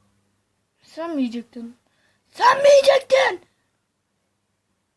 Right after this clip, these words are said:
Allah Allah. Adamla bir tane arkadaşım oldu, onu da yediriyorsunuz ya. Arkadaşım. Arkadaşım, bekliyorum seni yine. Gel yanıma.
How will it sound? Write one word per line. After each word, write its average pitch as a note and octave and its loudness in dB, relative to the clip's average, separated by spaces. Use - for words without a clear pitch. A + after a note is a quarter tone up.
Allah B3+ -8
Allah. E4 -2
Adamla E4+ -4
bir F4 -8
tane F#4+ 0
arkadaşım F#4+ -4
oldu, F#4+ -2
onu F#4 -6
da F4+ -4
yediriyorsunuz C#4+ -6
ya. B3+ -18
Arkadaşım. A4 -8
Arkadaşım, G4 -10
bekliyorum G4+ -6
seni G#4 -8
yine. G4 -6
Gel G4 -14
yanıma. F#4+ -12